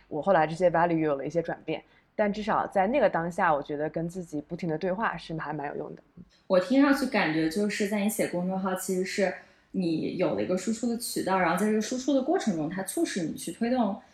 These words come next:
Speaker 2: 你去总结一些其实你已经是的东西。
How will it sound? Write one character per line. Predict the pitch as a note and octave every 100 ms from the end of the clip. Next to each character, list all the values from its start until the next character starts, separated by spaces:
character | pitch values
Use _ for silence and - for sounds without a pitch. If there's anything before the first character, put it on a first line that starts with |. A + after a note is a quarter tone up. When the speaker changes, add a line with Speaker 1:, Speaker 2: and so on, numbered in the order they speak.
| _ -
Speaker 2:
你 | D3
去 | G#3+
总 | G3+ - B2+
结 | - D3+ D3+
一 | F3+
些 | F3+ - - D2+ -
其 | - - F3+
实 | A3
你 | A3+ A3+
已 | F3
经 | - D#3+ E3+
是 | - C4
的 | F#3 -
东 | - -
西。 | -